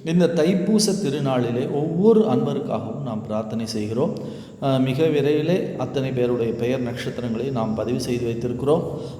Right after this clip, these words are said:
அவர்களுடைய நலனுக்காக, அவர்கள் குடும்ப நலத்திற்காக, அவர்கள் தொழில் மேன்மைக்காக, அவர்களுடைய,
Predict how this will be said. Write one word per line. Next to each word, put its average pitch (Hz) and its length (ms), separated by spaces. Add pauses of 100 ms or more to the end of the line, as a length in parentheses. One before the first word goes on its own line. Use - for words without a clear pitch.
(480)
அவர்களுடைய 143 600 (760)
நலனுக்காக, 131 520
அவர்கள் 117 360
குடும்ப 147 280
நலத்திற்காக, 110 600
அவர்கள் 107 400 (160)
தொழில் 135 320 (180)
மேன்மைக்காக, 113 600
அவர்களுடைய, 107 460